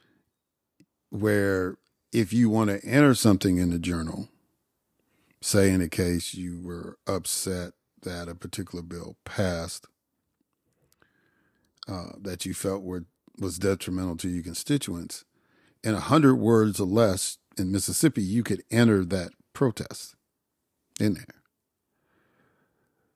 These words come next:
If even you were away from your desk and somebody voted you in favor of something and you weren't really in favor of it, but you weren't physically there,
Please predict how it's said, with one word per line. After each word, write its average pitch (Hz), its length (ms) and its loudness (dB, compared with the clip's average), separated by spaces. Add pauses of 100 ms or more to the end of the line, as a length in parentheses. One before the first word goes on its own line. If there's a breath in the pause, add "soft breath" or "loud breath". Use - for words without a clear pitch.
(640)
If - 800 -2 (760)
even 104 760 -2 (360)
you 101 240 0
were 104 160 2
away 104 320 2
from 98 240 -2
your 98 160 0
desk - 520 -2
and 85 160 -8
somebody 95 480 -4
voted 95 460 -2
you 98 140 -4
in 90 120 -8
favor 95 320 -4
of 87 100 -8
something 87 640 -8 (1300 soft breath)
and 98 220 -6
you 98 180 -4
weren't 101 440 -4
really 104 360 0
in 87 60 -6
favor 113 380 2
of 92 100 -6
it, 90 80 -8
but 90 220 -8
you 87 220 -8 (260)
weren't 95 240 -4
physically 87 500 -6
there, 95 540 -6